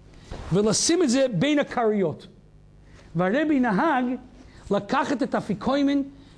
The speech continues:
גם כן ש-, הרבי הקודם נהג לקחת גם את האפיקוימן של הרבי, וגם של הרש"ג, והוא שם את זה כולם ביחד. יש אומרים שהסיבה היא, זה זכר לעניין הזה של קורבן פסח נחל בחבורה,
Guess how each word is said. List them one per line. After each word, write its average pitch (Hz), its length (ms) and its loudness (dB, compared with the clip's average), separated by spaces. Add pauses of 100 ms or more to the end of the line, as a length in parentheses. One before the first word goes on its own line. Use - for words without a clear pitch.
(160)
גם 262 280 2
כן 294 180 2
ש-, - 140 -4
הרבי 269 320 2
הקודם 254 340 0
נהג 233 260 2
לקחת 214 360 0
גם 226 200 0
את 240 80 -2
האפיקוימן 214 460 0
של 196 120 -2
הרבי, 208 400 2 (440)
וגם 220 280 2
של - 160 0
הרש"ג, 196 500 2 (800)
והוא 208 160 2
שם 269 300 2
את 262 60 2
זה 233 100 2
כולם 220 380 0
ביחד. 196 400 2 (1040)
יש 247 300 0
אומרים 262 260 2
שהסיבה 214 480 -2
היא, 240 260 0
זה 185 240 0
זכר 196 380 0
לעניין 214 280 0
הזה 208 180 0
של 185 140 -2
קורבן 185 420 0
פסח 202 320 0 (260)
נחל 190 460 2
בחבורה, 196 500 2